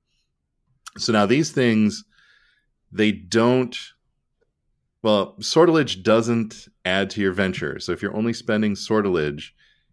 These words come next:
and you need one success, like, yeah, you get two dice to try and hit that success. But if you're not adding to your venture,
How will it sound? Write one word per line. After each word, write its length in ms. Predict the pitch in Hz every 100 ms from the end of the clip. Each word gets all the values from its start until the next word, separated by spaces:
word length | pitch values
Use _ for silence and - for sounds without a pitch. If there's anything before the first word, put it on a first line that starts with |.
| _ _ _
and 240 | - 90
you 120 | 90
need 540 | 90 92 90 87 82 85 _
one 260 | - 98 104
success, 800 | - 98 - 98 78 76 - -
like, 240 | - 85 -
yeah, 200 | 101 110
you 160 | 95 95
get 180 | 98 -
two 160 | 107
dice 260 | 92 85 -
to 120 | -
try 200 | - 80
and 100 | 69
hit 180 | 92 -
that 160 | 98
success. 460 | - - 113 110 -
But 160 | - -
if 120 | -
you're 100 | 95
not 180 | 101 80
adding 260 | 85 92
to 100 | 90
your 80 | 82
venture, 560 | 78 90 - 73 71